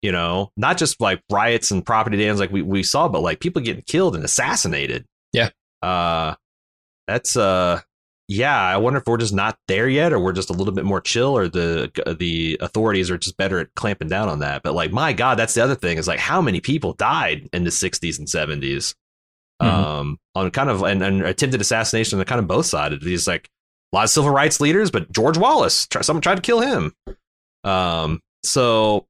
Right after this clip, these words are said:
Speaker 1: I thought that was, uh, interesting. And when I'm comparing the, the political times.
Speaker 2: Uh, the other, like, schmaltzy thing about this movie is it's P G thirteen.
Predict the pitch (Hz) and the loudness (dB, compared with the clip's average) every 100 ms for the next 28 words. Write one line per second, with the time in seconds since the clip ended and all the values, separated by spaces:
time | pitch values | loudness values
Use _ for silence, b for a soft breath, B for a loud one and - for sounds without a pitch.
0 | - 151 151 135 117 104 95 90 85 90 | -2 0 2 2 2 4 4 2 2 0
1 | 87 85 82 73 _ _ _ _ _ _ | 2 2 0 -2 _ _ _ _ _ _
2 | - 113 107 92 87 76 69 - 98 92 | -4 -2 0 -2 -2 -4 -4 -4 -2 0
3 | 92 87 92 101 95 90 85 - 85 - | -2 -4 -4 0 0 0 -2 -4 -6 0
4 | 92 87 82 87 80 80 78 - _ _ | -2 0 -2 -2 -4 -4 -4 -6 _ _
5 | _ _ _ _ _ - _ - 131 135 | _ _ _ _ _ -20 _ -2 2 4
6 | 127 190 269 214 113 - _ - - - | 6 6 6 4 2 -2 _ -4 -2 2
7 | 101 101 104 98 95 92 92 - - 90 | 2 2 0 2 2 2 0 -2 -2 0
8 | 92 90 - - - 165 147 120 98 - | 0 0 -2 -4 0 2 2 2 0 0
9 | 82 82 | -2 -6